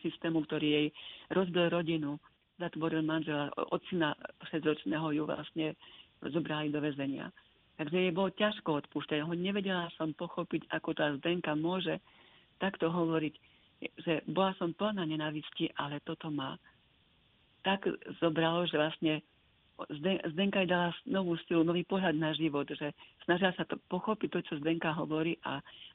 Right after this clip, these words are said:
to vlastne jej pomohlo prekonať ďalšie roky vo väzení a nakoniec sa dopracovať aj k tomu, že aj ona dokázala odpustiť. Vieme tiež, že sestra Zdenka sa modlila za tých, ktorí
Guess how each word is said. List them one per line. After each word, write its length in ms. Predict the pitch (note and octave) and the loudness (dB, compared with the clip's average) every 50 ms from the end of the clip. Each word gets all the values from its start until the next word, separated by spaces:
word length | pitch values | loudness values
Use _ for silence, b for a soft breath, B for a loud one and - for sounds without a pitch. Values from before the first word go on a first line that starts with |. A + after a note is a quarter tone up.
| _ | _
to 80 | - E3 | 0 2
vlastne 400 | F3+ F#3+ F#3+ - - F3+ E3+ D#3 | 2 2 2 0 0 0 0 0
jej 80 | D3+ - | -2 -2
pomohlo 480 | - F3+ F3+ F3+ F3+ F#3 G3 F3+ D#3 - - _ _ _ | -2 0 0 0 0 0 0 -2 -2 -2 -6 _ _ _
prekonať 480 | - E3+ F3 - F#3 F#3 F3 D#3 D3 C#3 | -2 -2 0 0 0 2 2 2 2 2
ďalšie 340 | D3+ D#3 E3 F3 - - D#3 D3+ | 2 0 0 -2 -2 -2 -2 -2
roky 240 | D3+ D3+ - D#3+ | -2 -2 -2 -2
vo 80 | D3 C#3 | -2 0
väzení 480 | C3+ C#3 C#3 - C#3+ D3 D3 C#3+ - - D3+ | 0 -2 -4 -2 -2 0 0 0 -2 -4 -6
a 80 | - B2+ B B B B B B B B B _ - | -8 -8 B B B B B B B B B _ -2
nakoniec 320 | D#3 D#3+ - F3+ F3+ F3 | -2 0 2 2 2 2
sa 80 | F3 - | 2 2
dopracovať 560 | C#3+ C#3+ C#3 - D3+ C#3+ - D3 C#3+ - - | 2 2 2 2 0 0 0 0 0 0 -2
aj 0 | |
k 100 | - - D3 | -4 -4 -2
tomu, 240 | C#3+ C#3+ C#3+ C#3+ - - - - | -2 0 -2 -2 -6 -10 -14 -10
že 160 | - D3 C#3 - - - - | -8 -6 -6 -6 -8 -6 -6
aj 80 | D3 | -4
ona 160 | C#3 C#3+ C3+ C3 | -2 -2 -4 -4
dokázala 480 | - - D3 D3 D3 D#3+ C#3+ C#3+ C#3+ | -4 -6 -8 -8 -6 -4 -2 -2 -4
odpustiť. 440 | - - - - - - - - - - - _ _ _ _ _ _ _ _ _ _ _ _ _ _ _ _ _ _ _ _ - | -4 -6 -8 -10 -10 -12 -16 -20 -20 -20 -20 _ _ _ _ _ _ _ _ _ _ _ _ _ _ _ _ _ _ _ _ -6
Vieme 400 | C3+ D3 E3+ F#3+ G#3 G#3+ G3+ G3 F#3 - | 2 4 6 6 6 6 4 2 2 2
tiež, 320 | - E3 E3+ E3+ D#3 D#3 | 2 2 4 4 2 2
že 160 | D#3 D3+ - | 0 -2 -2
sestra 320 | - - - - D#3+ D#3+ C#3+ | -6 -10 -6 -2 -2 0 2
Zdenka 320 | C#3+ D3+ D#3 D3+ - D#3 D3 - | 2 2 2 2 0 -4 -4 -2
sa 80 | C#3+ | 0
modlila 480 | C#3 D3 D#3 E3+ D#3+ E3+ F3 E3 D3+ - | 2 2 2 2 2 2 2 2 2 0
za 80 | C3+ C3 - | -4 -6 -2
tých, 240 | - D3 D3+ D3+ - - - - | 0 0 0 0 -2 -8 -8 -6
ktorí 320 | D3 D3 D3 D3 C#3 C#3 | -4 0 0 0 0 0